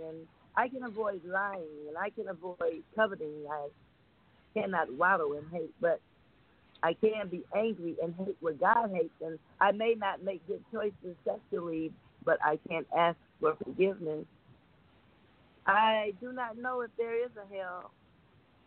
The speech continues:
but I'm not going to push the envelope. I am not going to prepare to go there. My strategy is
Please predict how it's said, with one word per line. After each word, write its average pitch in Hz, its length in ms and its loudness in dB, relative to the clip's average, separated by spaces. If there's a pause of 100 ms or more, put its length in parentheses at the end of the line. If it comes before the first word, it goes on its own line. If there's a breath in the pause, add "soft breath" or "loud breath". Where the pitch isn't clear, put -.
(140)
but 175 140 -6
I'm 185 140 -6
not 170 200 -2
going 185 180 -8
to 160 160 -10 (200)
push 127 240 -2 (240)
the 151 220 -2
envelope. 139 560 -2 (1700)
I 233 140 6
am 240 140 2
not 220 240 0
going 226 260 -6
to 208 120 -6
prepare 233 720 2
to 185 60 -8 (100)
go 262 320 2
there. 160 380 -10 (1200)
My 208 200 -2 (100)
strategy 214 640 -4
is 196 100 -2